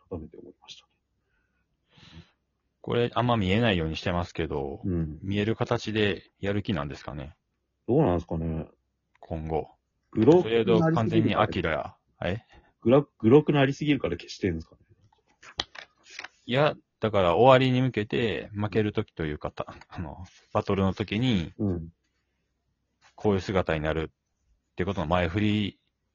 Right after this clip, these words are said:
Speaker 2: なのかなとも思いましたけど。
Speaker 1: うんうん。多分そうでしょうね。なんか多分取り込んだ個性が暴走しちゃうんじゃないですか、この感じで言うと。
Speaker 2: うん。
Speaker 1: うん。コントロールできなくなって、あの、なんだっけ、あ、あの、アメリカのヒーロー取り込んだ時点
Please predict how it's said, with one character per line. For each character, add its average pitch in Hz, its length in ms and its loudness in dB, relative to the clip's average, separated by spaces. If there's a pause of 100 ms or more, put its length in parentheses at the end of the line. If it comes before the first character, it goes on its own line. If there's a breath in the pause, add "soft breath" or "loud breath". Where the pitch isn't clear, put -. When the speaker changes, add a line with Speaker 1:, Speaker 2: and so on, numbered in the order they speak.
(160)
Speaker 2:
な 80 100 -4
の 80 120 -6
か 82 80 0
な 95 120 0
と - 120 -12
も 73 100 -10
思 76 160 -10
い - 20 -14
ま 71 120 -14
し 98 80 -6
た 98 100 -2
け 90 60 -4
ど。 90 60 -4
Speaker 1:
う 87 40 -4
ん 87 160 -4
う 80 40 -10
ん。 80 40 -14
多 165 220 0
分 120 200 2
そ 117 140 0
う 90 40 2
で - 60 -4
し - 100 -14
ょ 80 60 -8
う 78 40 -14
ね。 82 140 -14
な 87 120 -10
ん 85 60 -14
か 85 180 -10
多 101 80 -6
分 82 100 -8
取 104 220 -6
り 110 40 -6
込 139 180 0
ん 139 40 0
だ 135 120 2
個 147 120 2
性 85 300 2
が 82 80 -2 (520 soft breath)
暴 98 160 0
走 110 200 0
し - 100 -10
ち - 80 -2
ゃ 120 40 2
う 117 60 0
ん - 20 -2
じ 85 80 -8
ゃ - 20 -8
な - 60 -12
い - 20 -20
で - 60 -20
す - 100 -20
か、 - 80 -20 (100)
こ - 120 -20
の - 80 -20
感 - 180 -20
じ - 80 -20
で - 80 -20
言 - 60 -20
う - 20 -20
と。 - 1080 -16
Speaker 2:
う - 20 -2
ん。 82 520 -6
Speaker 1:
う 82 140 -10
ん。 - 60 -18
コ - 160 -6
ン 95 60 -4
ト 92 80 -2
ロ 90 120 0
ー - 20 -2
ル 85 60 -4
で 82 100 -8
き - 100 -10
な 82 80 -12
く - 120 -20
な 82 40 -20
っ - 40 -20
て、 - 200 -20
あ - 40 -16
の、 73 60 -14 (180)
な 82 80 -14
ん - 20 -14
だ 76 80 -20
っ - 40 -20
け、 - 160 -20 (840)
あ、 - 180 -12
あ 95 80 -10
の、 82 240 -8
ア 90 80 -10
メ 92 140 -2
リ 104 80 0
カ 104 100 -2
の 101 80 0
ヒ 107 140 -2
ー 90 60 -2
ロ 87 80 -8
ー - 20 -20
取 80 160 -8
り - 40 -18
込 80 120 -10
ん 80 80 -12
だ - 80 -16
時 - 160 -20
点 - 80 -16